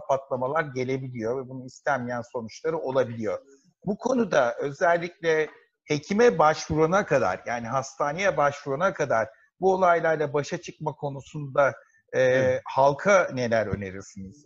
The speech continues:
Speaker 1: özellikle?
Speaker 2: Ee, bu söylediğiniz gerçekten böyle oluyor. Neden böyle oluyor? Çünkü aynı ortamı yaşayan insanların birbirleriyle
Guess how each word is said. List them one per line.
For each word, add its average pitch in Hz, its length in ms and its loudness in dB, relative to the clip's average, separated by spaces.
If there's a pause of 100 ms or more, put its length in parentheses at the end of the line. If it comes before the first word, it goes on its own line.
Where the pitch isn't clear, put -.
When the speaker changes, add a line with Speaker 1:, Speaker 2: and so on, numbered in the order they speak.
Speaker 1:
özellikle? 101 520 -16 (640)
Speaker 2:
Ee, 135 200 -4 (500)
bu 143 180 -4
söylediğiniz 180 1200 -2
gerçekten 170 640 0
böyle 151 220 0
oluyor. 98 300 -2
Neden 135 340 -6
böyle 101 240 -4
oluyor? 175 240 -12
Çünkü 151 280 -10
aynı 139 320 -8
ortamı 127 340 -8
yaşayan 120 360 -10
insanların 120 640 -8
birbirleriyle 123 680 -8